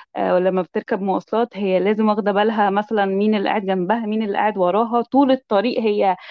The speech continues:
هي، هي مشدودة جدا عشان مترقبة إن يحصل حاجة. هي بقت عارفة إن أكيد ممكن يحصل حاجة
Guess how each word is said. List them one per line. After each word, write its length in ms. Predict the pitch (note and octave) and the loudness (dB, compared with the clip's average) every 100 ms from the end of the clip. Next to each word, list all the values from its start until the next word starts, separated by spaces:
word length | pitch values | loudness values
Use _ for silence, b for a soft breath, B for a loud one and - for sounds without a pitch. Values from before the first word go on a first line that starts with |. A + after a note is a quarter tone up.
| B B F#3+ | B B -2
هي، 300 | F#3 F#3 F3 | 0 0 0
هي 320 | F#3 F#3+ - | 0 0 0
مشدودة 600 | F#3+ F#3+ E3 - C4+ C4 | 0 -2 -2 0 2 2
جدا 360 | A3 B3 D4+ D4 | 2 0 2 0
عشان 400 | A3 G3+ G3 G3 - | 0 -4 -6 -6 -4
مترقبة 720 | G#3 G#3+ G#3+ G#3+ - E4 F#4 | -2 0 0 -2 -4 2 4
إن 200 | D#4+ B3 | 4 2
يحصل 420 | A#3+ B3 - D#4 | 0 -4 -4 -4
حاجة. 380 | - G3+ E3+ D#3 | -2 -4 -4 -4
هي 120 | G3+ | -4
بقت 200 | G3 B2+ - - | -2 -4 -8 -4
عارفة 340 | A3 G4 - G4 D#4 | -4 -2 0 2 2
إن 180 | A#3 A3 | -2 -2
أكيد 300 | - - C#4+ | -4 -2 2
ممكن 240 | C#4+ C#4+ C#4 | 2 2 -2
يحصل 320 | C4+ - A3+ | -4 -8 -12
حاجة 400 | - A#3 A3 | -8 -6 -8